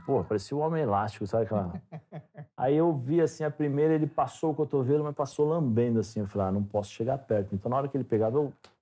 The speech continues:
já chegava com o rapa assim nele, assim, por baixo e tal. No terceiro ele falou assim, "Não, garoto, tá errado isso aí, hein, garoto? Tá errado isso aí, hein?" "Não, não, não." Eu falei, "Não, tudo bem e tal, beleza." <laughs>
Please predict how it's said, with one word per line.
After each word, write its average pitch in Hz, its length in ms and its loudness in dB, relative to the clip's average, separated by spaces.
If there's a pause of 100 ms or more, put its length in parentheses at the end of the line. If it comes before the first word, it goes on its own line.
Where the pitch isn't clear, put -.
(100)
já 101 140 -6
chegava 107 380 0
com 117 120 -4
o - 20 -4
rapa 95 380 -4
assim 104 160 -6
nele, 104 220 2
assim, 101 180 -2
por 98 160 2
baixo 98 440 0
e 104 40 -10
tal. 107 280 -4 (520)
No 120 160 2
terceiro 120 400 2
ele 113 60 4
falou 107 80 4
assim, 107 200 -2
"Não, 113 580 4
garoto, 101 720 2 (1500)
tá 127 160 0
errado 247 400 0
isso - 180 -6
aí, 185 340 4
hein, 160 100 4
garoto? 120 380 6 (360)
Tá 160 140 2
errado 226 380 0
isso - 200 -8
aí, 170 300 4
hein?" 160 280 0
"Não, 151 460 2
não, 196 240 2
não." 175 180 2
Eu 165 60 0
falei, 165 200 0
"Não, 175 300 0 (160)
tudo 175 180 -6
bem 131 300 2
e - 40 -4
tal, 123 240 2
beleza." 113 380 4
<laughs> 170 1040 0